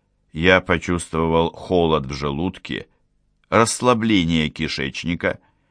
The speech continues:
Чуть было, как говорят солдаты, не наложил в шаровары и даже немного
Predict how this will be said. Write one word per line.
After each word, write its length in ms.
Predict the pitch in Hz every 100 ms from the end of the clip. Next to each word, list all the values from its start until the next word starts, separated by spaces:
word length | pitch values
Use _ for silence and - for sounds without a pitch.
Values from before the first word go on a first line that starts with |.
| _ _ -
Чуть 220 | - 185 151
было, 360 | 151 175 165
как 220 | 151 135
говорят 420 | 110 113 110 123 117
солдаты, 600 | 113 101 95 113 113 90
не 200 | 90 104
наложил 640 | 104 101 101 87 107 113
в 60 | 87
шаровары 840 | - 85 82 76 78 85 104 117 - _ _ _ _ -
и 120 | 120
даже 360 | 113 135 151 160
немного 760 | 151 135 92 87 90 107 120